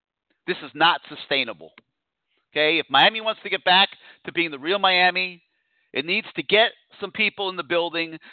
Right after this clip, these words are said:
that can attack and solve these problems, and it needs to do it today. And if Manny could do it, the problem would have been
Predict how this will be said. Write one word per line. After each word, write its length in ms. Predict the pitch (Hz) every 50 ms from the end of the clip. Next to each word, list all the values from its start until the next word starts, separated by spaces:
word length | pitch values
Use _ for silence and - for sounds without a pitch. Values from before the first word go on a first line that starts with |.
| - -
that 140 | 170 -
can 120 | - - 160
attack 400 | 156 - - 202 196 208 226 - -
and 100 | 214 - -
solve 240 | 214 190 196 190 165
these 160 | 208 196 - -
problems, 520 | 190 180 175 180 180 185 175 175 175 165 - - - - -
and 120 | 135 147
it 60 | 135
needs 220 | 139 165 185 180 - -
to 60 | 185
do 200 | 147 175 170 165
it 60 | - - -
today. 360 | 156 139 127 104 78 80 - _ _ _ _ _ _ _ _ _ _ _ _ _ _ _ _ -
And 80 | - 139
if 80 | 160 -
Manny 380 | 151 165 185 208 233 247 254 -
could 160 | 269 240 -
do 200 | 254 262 269 285
it, 120 | 285 254 - _ _ _ _ _ _ _ -
the 60 | -
problem 420 | - 214 208 208 202 208 208 196
would 100 | 190 196
have 100 | 185 147
been 120 | 170 165